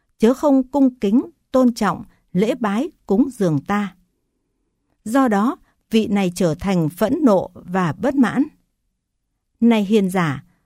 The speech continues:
phẫn nộ và bất mãn, cả hai thuộc về cấu uế.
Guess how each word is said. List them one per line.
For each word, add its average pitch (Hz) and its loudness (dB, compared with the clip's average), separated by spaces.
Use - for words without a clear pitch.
phẫn 233 2
nộ 208 0
và 170 -2
bất 269 -4
mãn, 226 0
cả 185 -2
hai 247 -2
thuộc 180 -2
về 170 -2
cấu 185 -2
uế. 185 -2